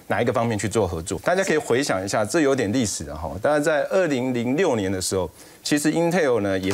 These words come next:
主导过叫做一个十八寸的晶圆的一个联盟，哦，推动小组。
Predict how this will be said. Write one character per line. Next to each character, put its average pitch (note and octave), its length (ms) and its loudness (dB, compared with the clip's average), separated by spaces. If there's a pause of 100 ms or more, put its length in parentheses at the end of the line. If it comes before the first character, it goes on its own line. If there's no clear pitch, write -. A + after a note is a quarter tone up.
主 A#2 160 0
导 F#2+ 180 0
过 G2 260 0
叫 B2 200 -2
做 A#2+ 160 2
一 A#2+ 40 -2
个 G#2+ 120 -2
十 - 140 -6
八 C#3 240 -2
寸 C3+ 280 0 (380)
的 A#2 100 2
晶 C#3 280 0
圆 G2+ 200 2
的 F#2+ 140 0
一 A2+ 80 -2
个 G2+ 240 0
联 F#2+ 180 -2
盟， F#2 320 0 (180)
哦， F#2+ 180 -2
推 D#3 100 0
动 D#3+ 160 2
小 G#2+ 180 0
组。 G2+ 160 -4